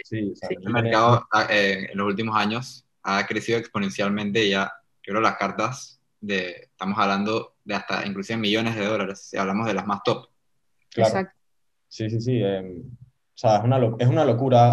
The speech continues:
Speaker 1: a dónde ha llegado este mercado y, y ahí es donde te quiero hacer esa pregunta, Ana. Em, o sea, ¿cómo tú ves el futuro de los sport cards? O sea,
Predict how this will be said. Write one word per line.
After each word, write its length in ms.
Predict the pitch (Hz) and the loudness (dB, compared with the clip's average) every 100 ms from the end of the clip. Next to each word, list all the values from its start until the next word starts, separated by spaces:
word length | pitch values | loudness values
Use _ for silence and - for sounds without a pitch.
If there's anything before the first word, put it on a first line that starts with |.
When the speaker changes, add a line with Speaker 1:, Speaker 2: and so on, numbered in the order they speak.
| 113 | 4
Speaker 1:
a 60 | 107 | 2
dónde 340 | 107 107 110 | 2 2 4
ha 100 | 110 | 4
llegado 540 | 107 107 104 101 - _ _ _ _ - | 2 2 4 2 -2 _ _ _ _ -4
este 300 | 117 123 117 | -2 2 2
mercado 480 | 104 120 117 104 | 2 4 4 4
y, 320 | 98 - - _ | 2 -4 -12 _
y 140 | 110 | 0
ahí 180 | 107 110 | 4 6
es 60 | 120 | 6
donde 160 | 127 | 6
te 80 | 113 | 4
quiero 140 | 110 | 2
hacer 160 | 113 120 | 2 4
esa 160 | 117 113 | 2 2
pregunta, 440 | 107 110 104 101 | -2 0 0 0
Ana. 260 | 101 107 120 _ _ - | 0 -4 -8 _ _ -4
Em, 360 | 110 98 95 | 0 0 -4
o 40 | - | 0
sea, 280 | 110 90 - _ _ | 2 2 -2 _ _
¿cómo 280 | 117 120 120 | 4 6 6
tú 120 | 127 | 6
ves 120 | 120 | 6
el 100 | 127 | 6
futuro 680 | 123 107 107 113 110 117 120 123 _ | 4 -4 0 2 2 0 -4 -8 _
de 220 | 113 113 101 | -8 -2 0
los 180 | 101 95 | 0 -4
sport 480 | 95 - 113 98 | -10 -2 -2 0
cards? 280 | 78 76 - | -4 -8 -8
O 20 | - | -4
sea, 260 | 98 85 | -2 -2